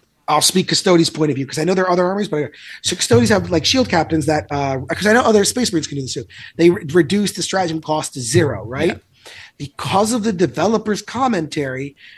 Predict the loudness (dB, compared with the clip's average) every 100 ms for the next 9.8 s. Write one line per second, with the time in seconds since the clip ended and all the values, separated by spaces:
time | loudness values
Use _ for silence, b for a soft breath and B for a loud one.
0 | B 0 4 4 4 2 2 2 2 2
1 | 0 0 -4 -4 -2 -4 -4 0 2 2
2 | 0 -2 -2 -2 -2 -4 -6 -10 -4 -2
3 | -2 -6 B B B -6 -2 -2 -2 -2
4 | -2 -4 0 2 4 4 2 0 -6 B
5 | -4 -2 0 0 0 0 -4 -2 -2 -4
6 | -4 -2 2 0 2 2 2 0 -2 0
7 | 0 0 -2 -2 -4 -6 -8 -16 _ _
8 | _ _ -6 -2 0 -2 B B B B
9 | 2 4 4 2 0 -2 -4